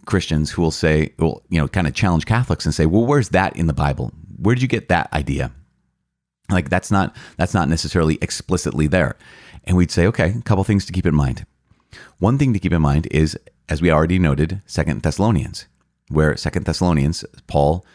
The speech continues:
notes that there are things that we believe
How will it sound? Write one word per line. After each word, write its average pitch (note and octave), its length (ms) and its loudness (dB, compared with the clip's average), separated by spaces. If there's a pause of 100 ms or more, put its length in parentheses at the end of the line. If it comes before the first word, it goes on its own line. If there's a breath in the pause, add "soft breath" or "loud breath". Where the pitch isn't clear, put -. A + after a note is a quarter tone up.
(120 soft breath)
notes D#2+ 440 0
that D2+ 300 -2 (260)
there G#2 160 2
are F#2+ 140 2
things F2+ 460 -2 (140)
that D2+ 240 0
we G2+ 100 2
believe E2 520 0